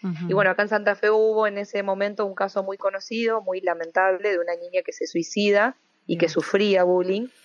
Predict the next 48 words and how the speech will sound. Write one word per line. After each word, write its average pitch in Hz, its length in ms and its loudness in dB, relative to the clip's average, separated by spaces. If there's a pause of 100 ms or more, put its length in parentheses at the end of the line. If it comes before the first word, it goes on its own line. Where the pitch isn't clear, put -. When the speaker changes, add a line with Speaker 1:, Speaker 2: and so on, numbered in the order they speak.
(220)
Speaker 2:
Eh, 180 180 4
y - 20 0
bueno, 175 240 2
y - 20 -8
fue 180 220 0
como 175 240 0
este 190 260 0
hecho 214 360 2
el 175 180 0
que 160 420 2
nos 165 220 -8
hizo 180 500 2
terminar 175 480 0
de 190 160 4
definir 180 400 -2
que 185 100 0
algo 185 220 2
queríamos 190 460 0
hacer 220 400 0
y 214 100 -10
fundamos 180 800 -4
Hablemos 185 440 2
de 180 120 2
Bullying. 170 380 -2 (260)
La 196 160 2
Speaker 1:
Ujú. - 20 4
Speaker 2:
realidad 190 220 4
es 220 80 -2
que 247 80 0
fuimos 220 320 -2
haciendo 214 260 -4
a 214 40 4
lo 202 100 -2
largo 196 180 0
de 202 40 -4
este 202 120 -6
año 208 140 -6
un 202 60 -10
montón 196 280 -4
de 208 100 -4
cosas 277 540 0
y 185 160 -2
hoy 196 160 4
en 202 140 -2
día 214 160 2
estamos 196 340 0
brindando 190 460 -2
capacitaciones 202 1000 0